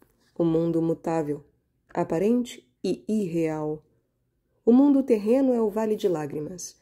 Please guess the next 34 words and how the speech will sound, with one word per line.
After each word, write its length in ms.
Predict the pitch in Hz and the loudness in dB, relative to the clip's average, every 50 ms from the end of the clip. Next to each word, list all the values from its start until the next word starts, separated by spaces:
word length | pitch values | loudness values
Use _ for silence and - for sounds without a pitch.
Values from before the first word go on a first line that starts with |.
| _ _ _ _ _ - | _ _ _ _ _ 0
em 160 | - 175 165 | 0 2 2
contraposição 920 | 160 - 175 175 175 175 175 - 175 165 170 170 - - - 196 214 226 220 | 4 4 2 2 2 -2 -2 -2 -2 -2 -2 -4 -6 -6 -4 -4 -2 -2 -2
à 80 | 190 | -4
fe-, 160 | 180 - - - | -6 -8 -10 -8
à 180 | 170 165 160 | -6 -6 -2
eterna 440 | 165 165 165 - 196 196 196 190 185 | -2 -4 -2 -4 -6 -6 -4 -6 -6
felicidade 760 | 185 - 180 175 175 - - 170 165 180 196 208 196 190 185 | -6 -4 -4 -4 -4 -4 -4 -4 -4 -2 -2 -2 -2 -2 -4
supraterrena. 1040 | 185 - - 254 247 240 - 233 226 - 214 190 160 156 160 156 151 147 143 143 143 _ _ _ _ _ _ _ _ _ _ _ _ _ _ _ _ _ _ _ _ _ _ _ _ _ _ - | -4 -4 -4 -4 -4 -2 -4 -6 -4 -4 -4 -4 -4 -2 -4 -2 -2 -2 -4 -6 -8 _ _ _ _ _ _ _ _ _ _ _ _ _ _ _ _ _ _ _ _ _ _ _ _ _ _ -14
Se, 480 | - - - - 185 175 175 202 233 | -8 -6 -4 0 2 4 4 4 2
como 300 | 226 - 190 175 160 160 | 2 0 -2 0 0 0
ainda 300 | 156 156 170 208 220 233 | 0 0 0 0 0 0
faz 280 | 233 - 240 233 226 208 | -2 -2 -2 -2 -2 -2
Kant, 420 | - - 180 170 165 156 - - | -2 -2 -2 0 -2 -2 -2 -2
entendemos 580 | 175 165 - 180 170 165 180 175 180 180 175 175 | -2 -2 -2 -2 -2 0 0 2 2 0 0 0
o 60 | 180 | 2
mundo 240 | 175 180 185 196 202 | 2 2 0 0 -2
sensível 640 | 196 - 220 208 196 - - 180 170 151 160 160 156 | -2 -2 -2 -2 -2 -2 0 0 0 0 0 -2 -2
como 240 | 156 180 170 170 | 0 -2 -2 -2
um 40 | 160 | -2
mundo 280 | 160 170 170 165 156 147 | -2 -2 -4 -2 -4 -6
físico 680 | 143 - - - 175 160 151 135 139 143 143 - 147 | -8 -8 -6 -2 -2 -2 -2 -2 -4 -6 -4 -4 -2
no 120 | 156 156 156 | -2 -2 -2
sentido 440 | - - 170 156 - - 208 185 170 | -2 -4 -4 -4 -2 -2 0 0 0
mais 300 | 156 151 151 143 143 170 | 0 0 -2 -2 0 -2
amplo, 400 | 180 180 160 - - - - _ _ _ _ _ _ _ _ _ - | -2 -2 -4 -6 -8 -10 -10 _ _ _ _ _ _ _ _ _ 2
o 100 | - 220 | 4 6
mundo 300 | 233 240 254 247 233 233 | 6 6 6 4 2 0
suprassensível 920 | 233 - - 269 269 240 226 - - 185 175 175 - - 226 202 196 175 175 | 0 0 -2 0 0 0 -2 0 -2 -4 -4 -2 -4 -4 -2 0 0 0 0
passará 540 | 180 202 202 - - 214 208 208 202 196 | -2 -6 -8 -6 -8 -6 -6 -6 -4 -6
a 60 | 180 175 | -6 -6
ser 400 | - - 214 208 202 202 - - - | -6 0 2 2 2 0 -2 -12 -8
o 120 | - 185 | -4 -4
mundo 340 | 190 190 196 202 196 185 180 | -2 -2 0 0 0 0 0
metafísico. 1040 | 180 180 196 220 226 - 226 214 - - 170 165 156 147 139 139 135 - - - | 0 0 -2 -4 -6 -6 -8 -8 -8 -6 -4 -4 -4 -2 -4 -6 -6 -6 -10 -12